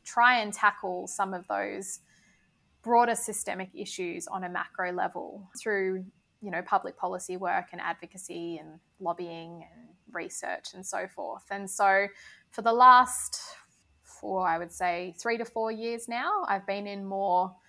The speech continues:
project work, project coordination, research, and policy and advocacy work. And I'm really enjoying that because it allows me to channel some of those frustrations <laughs> that I had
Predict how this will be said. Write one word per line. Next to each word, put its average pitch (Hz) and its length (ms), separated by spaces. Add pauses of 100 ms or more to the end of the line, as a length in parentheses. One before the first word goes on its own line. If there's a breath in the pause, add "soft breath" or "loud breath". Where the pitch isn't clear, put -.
(100)
project 254 520
work, 233 460
project 226 380
coordination, 202 800
research, 196 920 (320)
and 185 380
policy 185 360
and 185 80
advocacy 185 480
work. 185 380
And 190 380
I'm 214 100
really 240 300
enjoying 196 440
that 175 280
because 185 720 (480)
it 214 240
allows 220 540
me 202 260 (100)
to 185 500 (580)
channel 233 420
some 208 220
of 202 80
those 185 560
frustrations 208 1080
<laughs> - 560
that 240 120
I 214 140 (100)
had 240 360